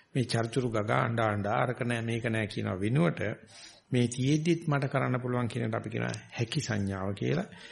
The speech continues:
අන්නේ හැකි සංඥාව ආවට පස්සේ තමයි අපි මොලෙන් වැඩ ගන්නවා වෙන්නේ.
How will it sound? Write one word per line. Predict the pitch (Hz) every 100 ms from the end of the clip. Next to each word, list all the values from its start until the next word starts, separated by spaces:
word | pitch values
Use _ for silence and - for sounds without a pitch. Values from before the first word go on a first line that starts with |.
| - -
අන්නේ | 131 135 123
හැකි | 117 117
සංඥාව | 139 151 139 127 120
ආවට | 110 104 107
පස්සේ | 117 104 - 180
තමයි | 131 107 95
අපි | 98 98 147 196 - - - -
මොලෙන් | 117 123 156 175
වැඩ | 143 123
ගන්නවා | 110 104 98
වෙන්නේ. | 98 110